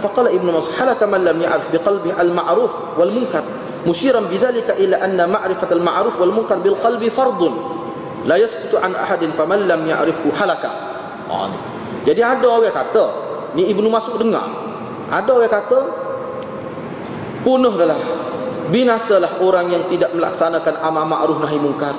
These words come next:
Ada orang kata begitu. Bila Ibnu Mas'ud dengar begitu, Ibnu Mas'ud tak kata salah. Cuma Ibnu Mas'ud ambil benda yang bersifat mendasar dalam hati. Dia kata kan, "Halaka man lam ya'rif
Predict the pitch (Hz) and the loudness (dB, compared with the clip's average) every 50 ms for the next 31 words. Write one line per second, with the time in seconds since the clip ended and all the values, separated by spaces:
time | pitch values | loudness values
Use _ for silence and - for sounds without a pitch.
0 | - - - 208 208 220 214 208 202 - 190 185 - 226 - 131 - - - - | -6 -4 -4 0 0 2 2 2 2 0 0 0 -2 -2 -2 -2 -8 -8 -8 -8
1 | - - - - - - - - - - - - - - - - - - - - | -8 -10 -10 -10 -10 -10 -10 -10 -10 -10 -10 -10 -10 -10 -10 -10 -10 -8 -8 -8
2 | - - - - - 110 113 120 - - - - - - - - - 120 185 - | -8 -8 -8 -6 -8 -8 -8 -8 -8 -8 -8 -8 -8 -8 -6 -6 -6 -6 -6 -4
3 | 113 127 190 262 294 302 277 - 269 247 277 269 277 277 262 269 269 466 - 269 | 0 0 2 4 4 4 2 2 0 0 2 2 2 2 2 2 0 0 0 2
4 | 294 302 262 233 - 233 254 254 - 302 320 349 440 339 - - - - - - | 2 4 2 2 2 0 -4 -2 0 2 2 2 2 -2 -4 -6 -6 -8 -8 -8
5 | - - - - - - - - - - - - - - - - - - - - | -8 -10 -8 -8 -8 -8 -8 -8 -8 -8 -8 -8 -8 -8 -8 -8 -8 -8 -8 -8
6 | - - - 160 196 214 247 285 285 294 294 269 - - 262 311 294 262 - - | -8 0 2 2 4 4 4 2 4 2 2 0 0 0 2 2 2 2 -2 -4
7 | - - - - - - - - - - - 269 - 240 233 - 202 196 190 208 | -4 -4 -6 -6 -6 -8 -8 -8 -2 -2 -2 0 0 0 2 2 0 2 0 0
8 | 277 285 240 - - - - - - - - - - - - - - - - - | 2 2 0 0 -2 -6 -8 -8 -8 -8 -8 -10 -10 -10 -10 -10 -10 -10 -10 -12
9 | - - - 175 196 233 240 - - 190 202 196 208 208 208 208 214 - - 220 | -10 0 0 2 4 4 2 2 2 0 0 2 2 2 4 2 0 0 0 -2
10 | 233 208 - - 160 196 226 247 247 214 185 127 135 156 196 226 226 226 214 202 | -2 -2 0 0 2 2 2 2 2 0 0 0 0 -2 0 2 2 2 4 2
11 | 202 196 196 202 196 - - - - - - 202 - 165 185 202 202 - 190 170 | 2 0 0 -2 -2 -2 -2 -2 -2 0 0 0 0 2 0 0 2 2 2 2
12 | 160 165 160 160 156 160 180 190 208 208 214 240 240 240 202 - - - - - | 2 2 0 0 -2 0 0 2 2 2 2 2 2 2 0 -2 -6 -6 -6 -6
13 | - 226 262 285 277 262 - 254 226 226 226 226 214 208 202 202 202 214 202 190 | -4 -2 0 2 2 2 0 2 2 2 2 2 0 0 0 0 -2 0 0 2
14 | 185 185 170 | 0 0 -2